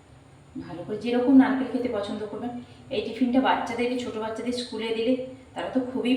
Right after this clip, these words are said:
পছন্দ করবে এবং বাড়িতে বড় থেকে ছোট সবাই খুব পছন্দ করবে। এটাকে এইভাবে চড়িয়ে দিয়ে এটার মুখটাকে আমি আস্তে আস্তে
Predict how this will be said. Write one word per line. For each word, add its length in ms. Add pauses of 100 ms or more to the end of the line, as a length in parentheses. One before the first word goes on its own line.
পছন্দ 260 (120)
করবে 240
এবং 120 (100)
বাড়িতে 300 (840)
বড় 220
থেকে 140 (100)
ছোট 100 (160)
সবাই 280
খুব 180
পছন্দ 280
করবে। 180
এটাকে 220
এইভাবে 320
চড়িয়ে 300
দিয়ে 160 (1120)
এটার 220
মুখটাকে 340
আমি 140
আস্তে 180
আস্তে 140